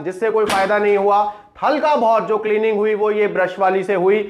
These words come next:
क्योंकि इसके आगे brushes हैं। जब हम brush को coil के ऊपर फेरेंगे तो ऊपरी जो परत है मिट्टी की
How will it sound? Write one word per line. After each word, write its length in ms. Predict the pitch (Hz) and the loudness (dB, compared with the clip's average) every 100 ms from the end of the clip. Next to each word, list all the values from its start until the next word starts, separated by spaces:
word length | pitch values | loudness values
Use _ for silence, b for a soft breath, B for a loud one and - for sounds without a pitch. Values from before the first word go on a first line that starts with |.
| - | -4
क्योंकि 260 | 185 185 214 | -2 2 0
इसके 200 | 208 208 | 0 0
आगे 200 | 196 202 | 2 2
brushes 420 | 175 170 233 208 | 2 0 0 0
हैं। 400 | 214 214 - - | 0 0 -4 -6
जब 160 | 190 202 | -2 2
हम 140 | 214 190 | 0 2
brush 220 | 196 196 | 0 0
को 140 | 214 | -2
coil 260 | 214 - 196 | 0 2 0
के 100 | 202 | 0
ऊपर 240 | 196 202 | 0 -2
फेरेंगे 440 | 196 202 214 220 214 | -2 -2 0 0 0
तो 140 | 220 233 233 | 2 0 0
ऊपरी 360 | 240 285 302 | -2 0 2
जो 140 | 294 277 | 2 2
परत 320 | 240 220 220 | 2 -2 -2
है 120 | 226 | -2
मिट्टी 280 | 208 202 214 | -4 -4 -4
की 380 | 208 226 220 | -2 -4 -6